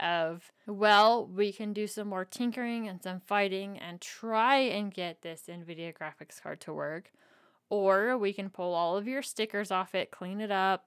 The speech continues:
put windows on it, sell it,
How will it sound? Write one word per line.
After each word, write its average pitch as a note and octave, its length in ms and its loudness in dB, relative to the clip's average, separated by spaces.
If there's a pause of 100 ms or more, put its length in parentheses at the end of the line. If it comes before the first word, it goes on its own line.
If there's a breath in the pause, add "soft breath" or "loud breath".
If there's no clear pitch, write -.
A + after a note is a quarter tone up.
(120)
put F3 380 -4
windows G3+ 960 0
on F#3+ 320 -2
it, F#3+ 440 -6 (360 soft breath)
sell A#3+ 540 4
it, F#3 240 0